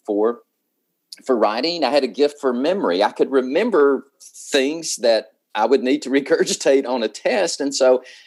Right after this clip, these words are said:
my academics improved greatly. And so, um, and, and my love for learning really began to, to increase. And so we go from high school to college and, uh,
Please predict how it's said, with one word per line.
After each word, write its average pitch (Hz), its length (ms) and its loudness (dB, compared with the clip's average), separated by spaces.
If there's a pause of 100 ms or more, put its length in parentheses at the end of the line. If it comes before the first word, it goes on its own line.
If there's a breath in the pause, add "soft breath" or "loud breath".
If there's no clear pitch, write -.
(200 loud breath)
my 113 240 0
academics 143 520 -2
improved 117 520 0
greatly. 131 600 2
And 101 180 -6
so, 101 400 0 (460 soft breath)
um, 90 500 -4 (420)
and, 120 240 -2
and 151 140 0
my 143 80 4
love 151 320 4
for 123 180 0
learning 113 720 -2
really 104 200 2
began 90 400 -4
to, 85 220 -6
to - 240 -8
increase. 92 520 -2
And 92 80 -10
so 104 180 2
we 104 100 0
go 123 240 2
from 107 500 -6
high 127 120 -2
school 120 340 -2
to 117 80 -2
college 117 680 0
and, 92 200 -6 (480 soft breath)
uh, 87 200 -4